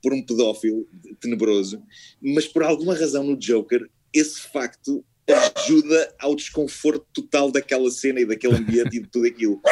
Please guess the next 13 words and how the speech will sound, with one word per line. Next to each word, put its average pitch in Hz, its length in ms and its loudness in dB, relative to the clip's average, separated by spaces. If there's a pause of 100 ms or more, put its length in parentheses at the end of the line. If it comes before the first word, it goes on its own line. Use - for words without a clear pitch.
(360)
Portanto, 123 220 0
eu, 131 120 6
eu 131 200 2
achei 127 220 0
que - 100 -10
foi, - 140 -4
aí 127 180 4
foi 127 160 2
bem, 117 320 -2
foi 117 180 0
bem 113 200 -2
usado. 101 340 -2 (160)
Ehm, 92 560 -4